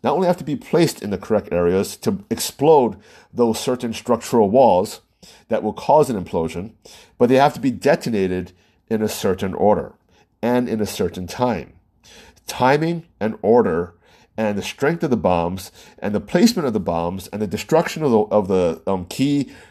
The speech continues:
structural walls are all part of the ingredients used to take down a building, to implode a building. Now, none of those things were actually done, um, with the World Trade Center buildings. None. Absolutely none. And the World Trade Center buildings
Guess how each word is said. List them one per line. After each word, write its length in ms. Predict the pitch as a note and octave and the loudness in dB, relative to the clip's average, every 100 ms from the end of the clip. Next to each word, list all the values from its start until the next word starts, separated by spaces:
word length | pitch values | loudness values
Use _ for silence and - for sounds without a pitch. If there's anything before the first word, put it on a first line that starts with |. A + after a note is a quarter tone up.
| - | -20
structural 640 | - C#3+ C3 - B2 G#2 | -2 0 0 0 2 4
walls 540 | G#2+ C#3+ G#2+ F#2+ F#2+ - _ _ _ _ | 4 4 4 0 -6 -20 _ _ _ _
are 240 | G2 G2+ - _ - | -4 -4 -6 _ 0
all 440 | C3+ E3+ D3+ A#2 | 4 6 6 2
part 260 | A2+ - A#2 | -2 -6 -6
of 80 | A2+ | -6
the 80 | G#2 | -10
ingredients 580 | G2 A2+ A#2 A2+ G2 | -10 -6 -4 -6 -8
used 360 | F2+ F#2+ G#2 G#2 | -6 -2 0 0
to 80 | A#2 | -4
take 300 | - G#2+ - | -2 -4 -2
down 220 | F#2 F2 | -2 -2
a 40 | |
building, 460 | E2+ C3+ A#2 D2+ D2+ | 0 2 2 0 -8
to 160 | - F2+ | -6 -6
implode 260 | - F#2 | -2 -2
a 40 | D#2+ | 0
building. 380 | B2 G#2 G1+ - - - - - | 0 0 -2 -16 -20 -20 -20 -4
Now, 400 | A#2+ A#2+ G#2 - | 2 4 2 -2
none 360 | G2 G#2 A#2+ G#3+ | -10 0 4 4
of 100 | G#3+ | 4
those 180 | F3 - | 2 -2
things 340 | C3+ A#2+ G#2+ | -4 -4 -4
were 140 | G2+ | -2
actually 340 | G2+ G2+ - G2+ | 0 0 -4 -8
done, 600 | F2 G#2 A2 E2 E2+ F#2+ _ _ - - - | -4 2 2 2 -4 -12 _ _ -20 -18 -2
um, 400 | G#2 G2 F2+ F2 _ _ | 2 2 0 -6 _ _
with 400 | F2+ G2 A#2+ A#2+ | -4 2 2 2
the 100 | A#2 | -2
World 260 | G2+ G2+ F2+ | 2 2 2
Trade 300 | - A2+ A2+ | 0 0 0
Center 220 | A2+ F#2 | -4 -4
buildings. 520 | E2 C2+ - G1+ - - | -4 -6 -6 -20 -20 -14
None. 400 | F#2 A#2 F#2 B1 _ _ | -2 0 0 -2 _ _
Absolutely 580 | G#2+ C#3+ - C#3+ A#2+ A2 | 2 4 2 -2 -2 -2
none. 300 | G2+ E2+ D2 _ _ - - - | -2 -4 -4 _ _ -20 -20 -10
And 160 | - A#2 | -2 2
the 80 | A#2+ | 4
World 160 | D3 | 4
Trade 260 | D3 E3+ F3 | 2 -6 -4
Center 180 | D3+ B2 | -4 -2
buildings 440 | A2 G#2+ A2 F#2+ | 0 0 -2 -8